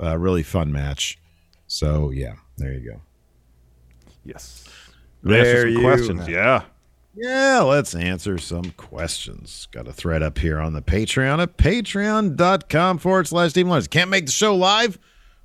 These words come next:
Speaker 1: with our Twitch audience. That's cool. Still wanna ask a question, get it on the show? That's cool, too. We can accommodate you on the Patreon, patreon dot com forward slash Stephen Larson. We got questions, threads for every recap show we do.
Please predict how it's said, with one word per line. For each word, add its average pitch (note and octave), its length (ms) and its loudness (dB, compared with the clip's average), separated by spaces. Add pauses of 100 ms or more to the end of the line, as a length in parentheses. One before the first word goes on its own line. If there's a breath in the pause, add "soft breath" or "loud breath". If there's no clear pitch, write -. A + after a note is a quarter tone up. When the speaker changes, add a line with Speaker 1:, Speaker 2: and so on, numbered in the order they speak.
(100)
Speaker 1:
with C#3+ 120 0
our C#3+ 140 6
Twitch F#3+ 320 4
audience. G3 600 2 (160)
That's G#3+ 260 0
cool. F3 440 2
Still A3 280 2
wanna G3+ 160 2
ask F#3 340 0
a C3+ 60 -8
question, F#3 400 0
get F3+ 120 2
it F3+ 80 0
on F3+ 120 2
the E3+ 60 0
show? G3 420 2 (240 soft breath)
That's C#3 320 2
cool, E3 280 4
too. E3+ 420 2
We G2 160 -4
can B2+ 120 -2
accommodate C3+ 680 0
you - 120 -12 (320 soft breath)
on G2+ 160 -2
the C3+ 100 -2
Patreon, A2 540 0
patreon A2+ 480 -2
dot A2+ 220 4
com A#2 220 0
forward A2+ 280 0
slash F2+ 320 0
Stephen B2+ 360 0
Larson. D3+ 400 2 (380 soft breath)
We F2+ 80 -4
got A#2 280 2
questions, E3 480 2
threads D#3+ 580 0 (300 soft breath)
for D#3 200 0
every G3 280 4
recap A#2 500 2
show F2 240 0
we D#2 160 -2
do. E3+ 440 4